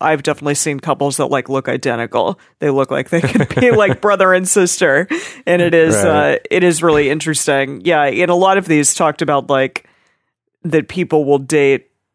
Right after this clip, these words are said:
Speaker 1: those who are as attractive as they are, which is an interesting idea. And I'm like, that's so subjective, though. Like,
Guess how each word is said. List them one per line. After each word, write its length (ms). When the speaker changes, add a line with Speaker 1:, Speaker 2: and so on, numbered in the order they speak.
Speaker 1:
those 560
who 140
are 200
as 220
attractive 640
as 560
they 220
are, 420
which 220
is 360
an 120
interesting 560
idea. 520
And 140
I'm 100
like, 300
that's 260
so 200
subjective, 720
though. 180
Like, 360